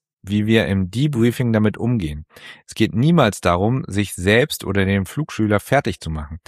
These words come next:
Es geht nur darum, das Warum zu verstehen. Klassisches Beispiel. Der Fluglehrer zieht im Gegenanflug das Gas raus. Triebwerksausfall. Und der Pilot zieht vor Schreck sofort die, äh, voll die Klappen, anstatt erstmal die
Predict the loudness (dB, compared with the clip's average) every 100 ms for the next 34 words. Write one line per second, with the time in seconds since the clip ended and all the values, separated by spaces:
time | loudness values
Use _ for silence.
0 | -20 _ _ -2 0 2 4 4 4 4
1 | 2 2 0 0 -2 -2 -2 -8 -2 0
2 | 2 2 0 -6 -8 -10 -10 -12 -12 -18
3 | _ _ _ _ _ _ _ _ _ -2
4 | 0 2 2 2 2 2 0 -6 -12 _
5 | -8 -6 -2 -2 2 4 4 4 0 -6
6 | -4 -2 -2 2 0 2 0 0 -6 -2
7 | -2 0 0 0 -4 -12 -16 -20 _ _
8 | -4 -2 -2 -6 -8 -10 -12 -8 -8 -8
9 | _ _ _ -20 _ _ _ _ _ _
10 | _ _ _ 2 2 2 2 4 4 2
11 | -2 0 0 -2 -2 -6 0 0 0 -2
12 | 0 0 -2 -2 0 0 0 -2 0 -2
13 | -2 -4 -2 -2 0 -2 0 -2 -2 -2
14 | -4